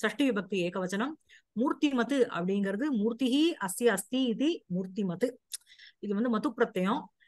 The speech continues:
So, வந்து மூர்த்திமான் இருக்கு, மூர்த்திமதின்னு இருக்கு, மூர்த்திமத்து. இங்க மூர்த்திமத்துங்கிறது நபும்சக லிங்கத்துல வந்திருக்கு. It qualifies பிரத்யபிஜான ரத்னம். ஹிருதயம் இவ பிரத்யபிஜான ரத்னம். ஹிருதயமும் உங்களுக்கு வந்து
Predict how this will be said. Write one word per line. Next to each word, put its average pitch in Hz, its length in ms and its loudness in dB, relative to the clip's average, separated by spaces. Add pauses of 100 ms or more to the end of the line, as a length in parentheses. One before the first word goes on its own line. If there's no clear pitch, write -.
(160)
So, 247 180 2
வந்து 240 340 4
மூர்த்திமான் 247 760 4
இருக்கு, 247 520 2
மூர்த்திமதின்னு 240 560 0
இருக்கு, 247 360 0
மூர்த்திமத்து. 220 600 0
இங்க 196 160 -4
மூர்த்திமத்துங்கிறது 226 840 0
நபும்சக 233 420 0
லிங்கத்துல 175 400 -2
வந்திருக்கு. 185 540 -2 (320)
It 190 160 -6
qualifies 240 480 8 (140)
பிரத்யபிஜான 175 760 0
ரத்னம். 180 320 -6 (520)
ஹிருதயம் 277 500 6
இவ 247 340 6
பிரத்யபிஜான 180 920 -4
ரத்னம். 196 200 -10 (160)
ஹிருதயமும் 247 540 4
உங்களுக்கு 190 300 0
வந்து 220 340 -2